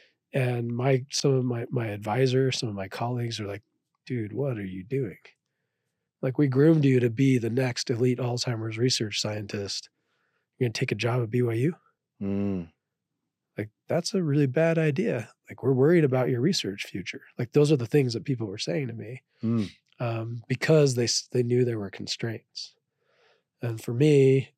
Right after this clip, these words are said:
Speaker 1: I didn't think of it this way, but Elder Gilbert's helped me learn about it explicitly. But I looked at those constraints and felt like there were ways that I could innovate
Speaker 2: Mm.
Speaker 1: and
Speaker 2: Mm.
Speaker 1: leverage other strengths. And those constraints actually led me down paths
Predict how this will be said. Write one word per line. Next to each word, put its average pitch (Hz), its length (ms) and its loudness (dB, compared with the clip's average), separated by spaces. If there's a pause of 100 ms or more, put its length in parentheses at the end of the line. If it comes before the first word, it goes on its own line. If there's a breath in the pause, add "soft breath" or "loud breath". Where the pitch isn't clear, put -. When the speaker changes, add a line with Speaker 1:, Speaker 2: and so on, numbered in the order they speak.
(220)
Speaker 1:
I 147 100 2
didn't 123 240 2
think 147 200 2
of 135 80 4
it 151 120 2
this - 200 2
way, 139 240 4
but 139 240 0
Elder 120 220 0
Gilbert's 117 500 0
helped 123 240 -4
me 113 120 -2
learn 117 220 -4
about 113 240 -6
it 117 80 -4
explicitly. 117 600 -6 (600 loud breath)
But 123 220 -2 (140)
I 156 120 4
looked 143 220 4
at 127 80 2
those 120 200 0
constraints 120 680 -4
and 110 160 -6
felt 117 220 -4
like - 380 -8 (260)
there 120 100 -2
were 120 80 -2
ways 123 280 0
that 107 120 -4
I 117 140 -6
could 113 160 -8
innovate 120 600 -6 (140)
Speaker 2:
Mm. 123 360 0 (460)
Speaker 1:
and 123 340 -4
Speaker 2:
Mm. 123 100 2
Speaker 1:
leverage 127 360 2
other 127 220 2
strengths. - 920 -2 (120)
And 120 180 -4
those 117 180 -4
constraints 131 500 0
actually 131 380 0
led 123 260 0
me 127 160 0
down 110 340 -6
paths 131 680 -6